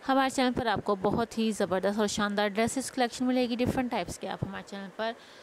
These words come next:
short ड्रेसेस डिज़ाइन ideas भी देख सकते हैं, long dresses, बॉडी कॉन dresses, sheet and shift dresses, Maxi ड्रेसेस, हर तरह के आपको हमारे चैनल पर ब्लाउज and टॉप डिज़ाइन आइडियाज़ भी मिलेंगे।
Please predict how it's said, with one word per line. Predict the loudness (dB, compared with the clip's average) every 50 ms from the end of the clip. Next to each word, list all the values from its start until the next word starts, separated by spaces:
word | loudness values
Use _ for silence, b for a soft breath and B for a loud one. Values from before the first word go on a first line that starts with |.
| B B B -12
short | -6 -2 0 0 2 2
ड्रेसेस | 0 0 0 -2 -4
डिज़ाइन | -2 0 0 2 2 2
ideas | 0 0 0 -2 -2 -2 -4 -6
भी | -8
देख | -6 -6 -6 -6
सकते | -8 -12 -12 -10 -10 -8
हैं, | -6 -6 -4 -4 -4 -2
long | -2 -2 -2 -2 -2 -2 -2
dresses, | -2 -2 -2 -2 -4 -4 -4 -4 -4 -2 0
बॉडी | 2 2 2 0
कॉन | 2 2 2 2 2
dresses, | 2 2 0 0 0 0 0 0 -2
sheet | -4 -4 -4 -4 -4 -4 -6 -6 -6
and | -6 -6 -6 -6 -2 -2
shift | 0 -2 -2 0 0
dresses, | 2 2 2 0 0 2 2 2 2 0 -4 -10 B B B B B B B -6 -4
Maxi | -2 -2 0 0 0 0
ड्रेसेस, | 2 0 0 0 0 -2 -2 -2 -2 -4
हर | -6 -6 -4 -4
तरह | -2 -2 0 0 0
के | -2 -2 -4 -4
आपको | -4 -4 -2 -2
हमारे | -2 -2 -2 -4
चैनल | -4 -6 -6 -6 -4 -2
पर | -2 -2 0
ब्लाउज | 0 2 2 4 2 2 0
and | -2 -2 -2 -2
टॉप | -2 -2 -2 -4
डिज़ाइन | -4 -4 -4 -4 -4 -4
आइडियाज़ | -6 -6 -6 -4 -4 -2 -2 -2 -2 -2
भी | 0 0
मिलेंगे। | 2 2 2 2 2 2 2